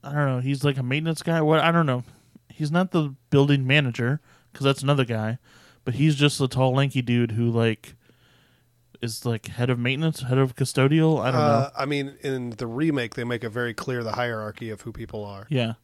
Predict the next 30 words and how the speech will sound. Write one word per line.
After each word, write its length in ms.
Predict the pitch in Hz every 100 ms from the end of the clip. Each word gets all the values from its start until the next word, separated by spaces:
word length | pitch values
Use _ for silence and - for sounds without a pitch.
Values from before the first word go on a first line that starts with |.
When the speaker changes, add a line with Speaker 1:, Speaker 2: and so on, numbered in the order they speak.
| _
Speaker 2:
But 60 | 123
we 100 | 123
don't 220 | 127 120
have 280 | 117 110 - _ _ _ _ _ _ -
the 100 | 165
luxury 460 | 143 123 113 110
in 100 | 107
this. 300 | 110 104 - - _
Speaker 1:
Yeah, 140 | 117
so 160 | - 143
he 120 | 147
takes 260 | 160 156 -
him 120 | 143
up 140 | 143
there, 300 | 139 123 120 -
and 180 | 143 151
then 180 | 180 165
he 180 | 165
says, 640 | 175 175 170 165 160 147 - _ - _ _ _ _
um, 720 | 139 135 123 117 113 113 113 - _ _ _ _ _ - -
"Oh, 300 | 151 160 156
there 280 | 147 139 131
are 160 | 127 127 _ _
two 220 | - 180
windows 420 | 151 135 143 180 165
broken," 560 | 185 190 220 220 220 - _ -
and 140 | 156
then 140 | 165
they 120 | 165 165
show 640 | - 156 165 175 175